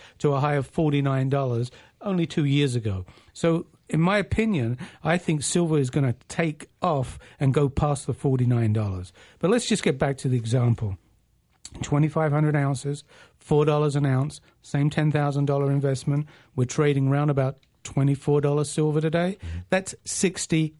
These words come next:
Speaker 1: thousand dollars versus your ten thousand dollars, whether you were to put it in a G I C, whether you were to put it in the stock market, whether you were to put it in the back garden or under your mattress.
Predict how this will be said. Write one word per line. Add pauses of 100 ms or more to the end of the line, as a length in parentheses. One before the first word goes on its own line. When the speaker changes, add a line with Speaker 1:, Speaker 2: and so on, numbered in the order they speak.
Speaker 1:
thousand
dollars (340)
versus
your
ten
thousand
dollars, (260)
whether
you
were
to
put
it
in
a
G
I
C, (180)
whether
you
were
to
put
it
in
the
stock
market, (220)
whether
you
were
to
put
it (360)
in
the
back
garden (160)
or (260)
under
your
mattress.